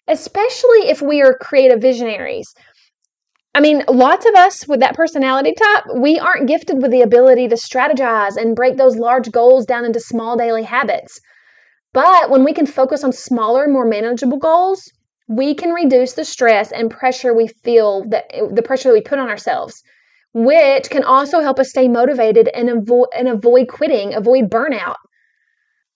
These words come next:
A lot of times, dreamers and creatives have big, crazy,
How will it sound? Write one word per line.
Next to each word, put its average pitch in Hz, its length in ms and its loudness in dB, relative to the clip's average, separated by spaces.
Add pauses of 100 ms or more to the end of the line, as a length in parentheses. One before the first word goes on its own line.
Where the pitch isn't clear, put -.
(140)
A 277 100 0
lot 294 220 2
of 453 60 0
times, 440 420 0
dreamers 294 580 0
and 277 200 -2
creatives 277 500 0
have 240 260 -12
big, 226 340 2 (520)
crazy, 254 580 2